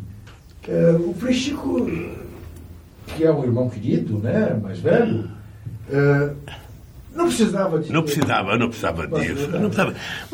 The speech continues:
Speaker 2: E também porque o Frei Chico é uma figura bem relacionada no movimento sindical.
Speaker 1: Isso, isso.
Speaker 2: Certamente algum sindicato poderia ajudar o Frei Chico.
Speaker 1: Uhum.
Speaker 2: E, e eu acho que se em algum momento a Odebrecht precisou contratar o Frei Chico,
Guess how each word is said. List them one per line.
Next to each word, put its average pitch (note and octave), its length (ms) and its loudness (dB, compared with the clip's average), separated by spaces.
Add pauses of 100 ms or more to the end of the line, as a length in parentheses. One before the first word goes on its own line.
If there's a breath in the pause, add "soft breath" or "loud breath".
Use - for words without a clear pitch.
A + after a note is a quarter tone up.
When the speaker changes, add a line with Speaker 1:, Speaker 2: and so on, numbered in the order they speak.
Speaker 2:
E C#4 40 6
também E3 440 2
porque D3+ 280 0
o D3+ 80 4
Frei A2 200 -2
Chico C3 400 0
é G#2+ 60 4
uma A#2+ 160 2
figura A#2 400 0
bem B2+ 160 0
relacionada A2 600 2
no A2+ 100 4
movimento G2+ 400 0
sindical. G#2+ 840 0
Speaker 1:
Isso, G#2+ 120 -4
isso. - 200 -10 (220 loud breath)
Speaker 2:
Certamente B2 760 0
algum G#2 240 0
sindicato G2 640 -2
poderia A#2 800 0 (600 loud breath)
ajudar G#2 380 0
o F#2+ 40 -2
Frei F2 220 -6
Chico. - 440 -2
Speaker 1:
Uhum. - 280 -8
Speaker 2:
E, A#2+ 300 2
e F3 60 2
eu C3 200 2
acho E3 320 0
que B2 160 -8
se C#3 240 -2 (160)
em - 20 2
algum A#2+ 260 2
momento A#2+ 480 0
a G#2+ 40 2
Odebrecht G2+ 540 0
precisou F2 440 -4
contratar F#2 420 -2
o F2 40 -2
Frei E2+ 240 -6
Chico, C#3+ 480 2